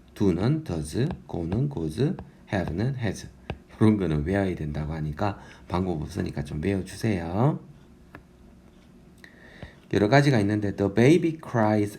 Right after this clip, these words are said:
at night, the babies cry at night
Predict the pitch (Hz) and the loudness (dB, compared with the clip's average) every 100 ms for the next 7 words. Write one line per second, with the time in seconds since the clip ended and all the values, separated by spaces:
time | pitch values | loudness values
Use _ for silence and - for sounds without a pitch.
0 | 87 87 82 104 143 90 92 110 - - | -6 -4 0 4 4 2 -4 -8 -14 -20
1 | - - - - 80 98 107 147 190 214 | -20 -20 -14 -8 -4 4 4 4 2 -2
2 | - - - 117 98 98 95 87 - 85 | -6 -16 -8 -2 0 0 -2 -6 -8 -6
3 | 80 87 90 78 71 | -4 -2 -4 -4 -8